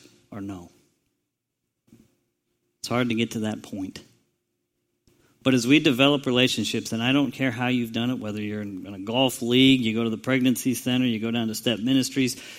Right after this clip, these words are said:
you have friends at work that you're just going out to lunch with,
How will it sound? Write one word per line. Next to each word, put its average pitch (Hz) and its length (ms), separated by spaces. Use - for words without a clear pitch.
you 123 140
have 113 160
friends 131 380
at 120 80
work 135 360
that 107 220
you're 117 100
just 117 280
going 120 220
out 123 160
to - 80
lunch 123 340
with, 127 260